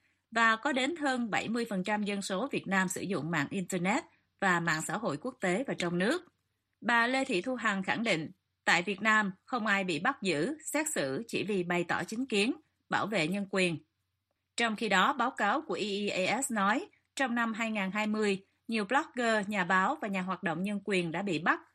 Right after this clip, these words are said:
hoặc bị kết án tại Việt Nam, và chính phủ kiểm soát truyền thông và những hạn chế về tự do biểu đạt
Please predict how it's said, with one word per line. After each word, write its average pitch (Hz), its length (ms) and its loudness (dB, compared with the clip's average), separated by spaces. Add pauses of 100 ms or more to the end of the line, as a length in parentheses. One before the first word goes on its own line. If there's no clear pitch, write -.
(180)
hoặc 190 200 -2
bị 175 120 0
kết - 180 -4
án 208 320 0
tại 175 120 0
Việt 170 180 -4
Nam, 196 320 2 (400)
và 214 240 4
chính 269 200 -6
phủ 165 300 -2
kiểm 147 160 -4
soát 311 280 -2
truyền 190 220 -4
thông 202 280 0 (300)
và 190 200 2
những 180 200 -2
hạn 180 220 -2
chế 220 400 -2
về 185 140 -2
tự 165 140 -4
do 190 240 0
biểu 131 180 -4
đạt 185 260 0